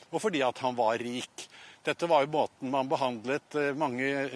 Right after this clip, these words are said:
rike og berømte folk på i tidligere tider. Nå med metoo-sakene så har det nok blitt atskillig strengere, eh, innenfor påtalemakten i U S A, og nå er han jo altså tiltalt for å ha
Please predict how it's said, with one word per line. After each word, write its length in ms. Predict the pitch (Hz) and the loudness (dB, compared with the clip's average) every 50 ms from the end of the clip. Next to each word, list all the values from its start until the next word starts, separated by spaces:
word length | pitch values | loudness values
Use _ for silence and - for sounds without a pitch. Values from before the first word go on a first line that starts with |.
| 131 135 127 | -2 -2 0
rike 480 | 143 135 110 - - _ - 131 143 | -2 -4 -4 -6 -10 _ -4 -2 -2
og 220 | 131 127 123 127 120 | 0 -2 -2 0 0
berømte 420 | 147 139 127 117 101 - - 131 | 0 0 0 -2 -4 -6 -10 -8
folk 240 | - - 120 117 - _ _ | -2 0 -2 -2 -2 _ _
på 260 | 135 135 135 147 143 143 | 2 2 4 4 4 2
i 460 | 139 131 127 127 135 135 135 135 131 | -2 -4 -4 -4 -4 -2 -2 -4 -4
tidligere 360 | - - 151 131 120 131 139 | -4 -4 -4 -2 0 -2 -2
tider. 360 | 131 - 143 135 123 156 196 208 | -2 -2 -2 -2 -2 -4 -4 -2
Nå 200 | 175 143 131 120 | 0 0 0 0
med 160 | 127 135 135 | 0 -4 -4
metoo-sakene 2000 | 139 131 131 123 123 127 113 - - - 139 131 127 131 - - - - - - - _ _ - 131 123 123 - - 151 135 127 - - 143 139 151 185 185 | -4 -6 -4 -4 -4 -6 -8 -8 -8 -6 -4 -4 -4 -4 -6 -12 -20 -20 -20 -20 -20 _ _ -8 -4 -4 -4 0 2 4 4 4 2 0 -4 -4 -2 -4 -4
så 120 | - - 170 | 0 0 2
har 180 | 127 127 127 123 | 2 2 2 2
det 80 | 127 | 0
nok 200 | 131 139 - - | -2 -2 -4 -2
blitt 280 | - 131 143 143 - - | -4 -4 -4 -4 -4 -6
atskillig 640 | 156 151 - - - - - 170 190 196 190 156 139 | -6 -6 -4 -2 -2 0 0 0 0 0 -2 -2 -4
strengere, 640 | - - 156 147 139 123 113 113 110 117 127 143 - - - - - - - - - _ | -2 -2 0 0 0 0 -2 -4 0 0 0 0 -2 -8 -18 -20 -20 -20 -20 -20 -20 _
eh, 240 | - 139 135 131 135 131 147 | -6 -2 -2 -2 -2 -2 -4
innenfor 300 | 131 120 110 - 143 127 | -4 -4 -4 -4 -6 -2
påtalemakten 800 | - 147 - - - 127 110 110 117 123 123 120 - - _ 135 | 0 0 0 0 0 0 0 0 2 2 0 0 0 -6 _ -6
i 40 | 131 | -4
U 100 | 127 123 | -2 -2
S 160 | 123 - - | -2 -2 0
A, 200 | 147 147 175 208 | 2 2 2 2
og 160 | 165 147 143 143 | 2 2 2 2
nå 120 | 139 135 | 4 4
er 200 | 131 123 135 127 | 4 4 4 2
han 160 | 127 127 135 139 | 2 0 -2 -2
jo 100 | 147 151 | 0 2
altså 320 | 127 117 113 - 151 131 | 2 2 0 -2 -6 -6
tiltalt 680 | - - 127 110 104 - - - 131 127 135 127 - | -6 -6 -6 -6 -6 -8 -6 -2 0 0 0 0 -4
for 240 | - - 139 131 135 | -4 0 0 0 2
å 120 | 147 143 135 | 2 0 0
ha 160 | 143 139 | 2 0